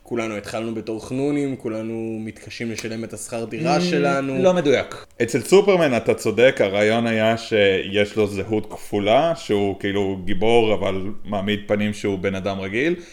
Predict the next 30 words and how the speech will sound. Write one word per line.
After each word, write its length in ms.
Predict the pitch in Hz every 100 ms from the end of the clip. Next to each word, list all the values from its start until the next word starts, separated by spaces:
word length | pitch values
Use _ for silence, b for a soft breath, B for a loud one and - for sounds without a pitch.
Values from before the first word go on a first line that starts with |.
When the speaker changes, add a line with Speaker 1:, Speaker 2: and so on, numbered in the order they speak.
| B B
Speaker 2:
אצל 140 | - 101
ספיידרמן 540 | - 165 214 175 131
הרעיון 480 | 104 104 104 120 147
היה, 360 | 110 117 139 -
מה 220 | 107 123
אם 200 | 160 165 151 -
הוא 160 | 123
לא 340 | 117 131 127 98 - - 107
מעמיד 600 | 113 104 101 107 139 -
פנים 340 | 127 113 127 147
שהוא 220 | 143 104
בן 140 | 95
אדם 320 | 92 95 101
רגיל? 260 | 98 98 101
מה 220 | 101 135
אם 160 | 175 135
הוא 200 | 120 120
יהיה 180 | 101 104
בן 200 | 120 123
אדם 360 | 98 92 90 92 b b b b _
פגיע, 480 | - 110 113 190 104 - -
עם 180 | 107 101
בעיות? 400 | 104 127 180 107
זה 80 |
משהו 220 | 95 - -
שסטנלי 580 | 120 - 135 123 123
דיבר 300 | 117 110 113
עליו 160 | 117 110 95
די 80 |
הרבה, 280 | 110 110 117